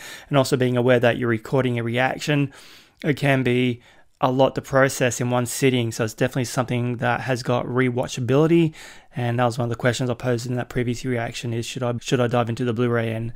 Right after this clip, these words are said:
rewatch it again there? Because I know there's extra scenes as well. I, I reckon it'll look pretty good in my collection. I've got a lot of stuff to watch though. So without further ado, let's just dive right on into the episode. And as you know by now, it is a timer-based reaction. Three, two, one, go.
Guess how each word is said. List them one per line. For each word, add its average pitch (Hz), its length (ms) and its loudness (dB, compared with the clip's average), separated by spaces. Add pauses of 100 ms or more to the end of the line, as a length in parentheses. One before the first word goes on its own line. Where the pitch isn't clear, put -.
(340)
rewatch 120 360 0
it 117 60 -6
again 120 220 -2
there? 123 120 0
Because 117 300 -4
I 123 60 -2
know 117 120 -2
there's 117 200 -2
extra 113 260 -8
scenes 113 340 -6
as 107 140 -8
well. 110 320 -8 (800)
I, 180 160 0
I - 100 0
reckon 156 200 2
it'll 135 80 0
look 135 140 0
pretty 127 180 -2
good 135 180 0
in 123 80 -2
my 110 100 -4
collection. 156 560 -2 (320)
I've 147 80 -14
got 127 120 -4
a 110 40 -4
lot 110 140 -6
of 107 80 -10
stuff - 260 -12
to - 120 -10
watch 117 200 -10
though. 117 300 -6
So 151 320 -2
without 123 400 -6
further 139 280 2
ado, 127 200 0
let's 127 200 -6
just - 200 -10
dive 123 180 0
right 131 160 0
on 127 140 -2
into 123 200 -6
the 127 140 -4
episode. 139 400 -2
And 120 100 -2
as 117 200 -4
you 127 40 -2
know 123 140 0
by 120 160 0
now, 120 220 0
it 117 80 -2
is 113 100 -2
a 117 60 -2
timer-based 113 580 -4
reaction. 113 500 -6 (540)
Three, 127 240 0
two, 120 260 -2
one, 107 320 -6 (200)
go. 110 280 -2